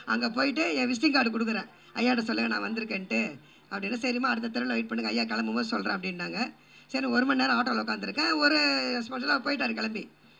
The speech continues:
அப்புறம் நான் இங்கிருந்து போய் கேட்குறேன், "என்னங்க நான் வந்திருக்கேன்னு சொல்லலையா ஐயாட்ட?" "இல்லைம்மா, உங்களை போயிட்டு appointment வாங்கிட்டு ஐயா வர சொல்றாரு" அப்படின்னு. இரநூறுபாயும் காலி, போக வர கையில ஒரு பைசா கிடையாது. என்னடா பண்ண போறோம், இந்த மெட்ராஸ்ல எப்படி வாழ போறோம் நம்ம, நாளைக்கு என்ன பண்ண போறோம்? ஆண்டவர் என்ன சொல்றாரு?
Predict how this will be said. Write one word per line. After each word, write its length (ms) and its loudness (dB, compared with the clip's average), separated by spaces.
அப்புறம் 220 -8
நான் 140 0
இங்கிருந்து 140 -2
போய் 280 -2
கேட்குறேன், 160 -4
"என்னங்க 220 -4
நான் 220 -6
வந்திருக்கேன்னு 340 -4
சொல்லலையா 240 -6
ஐயாட்ட?" 420 -8
"இல்லைம்மா, 260 -2
உங்களை 260 -4
போயிட்டு 60 -4
appointment 480 0
வாங்கிட்டு 240 -2
ஐயா 180 -4
வர 200 -6
சொல்றாரு" 300 -10
அப்படின்னு. 320 -14
இரநூறுபாயும் 480 2
காலி, 280 -2
போக 280 -6
வர 300 -4
கையில 180 -2
ஒரு 120 0
பைசா 340 2
கிடையாது. 560 -2
என்னடா 320 2
பண்ண 220 0
போறோம், 220 -2
இந்த 140 -4
மெட்ராஸ்ல 140 -4
எப்படி 260 0
வாழ 220 2
போறோம் 240 -4
நம்ம, 360 -2
நாளைக்கு 340 4
என்ன 140 4
பண்ண 180 2
போறோம்? 440 -4
ஆண்டவர் 340 4
என்ன 80 6
சொல்றாரு? 400 2